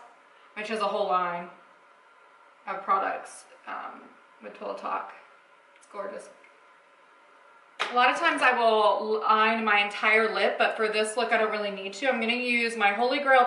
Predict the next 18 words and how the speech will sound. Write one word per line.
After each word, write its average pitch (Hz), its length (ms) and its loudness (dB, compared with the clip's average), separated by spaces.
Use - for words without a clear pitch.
Pink 247 380 -4
Nude, 220 540 0
which 214 240 -6
is, 208 400 -4
I 214 120 0
really, 330 220 0
it's 233 220 0
more 311 140 2
like 233 160 4
a 226 60 -4
pink. 196 280 -12
It's 202 160 -10
not - 400 -2
so 214 200 -6
much 190 180 -6
a 190 40 -10
nude 175 320 -12
anymore. 117 400 -14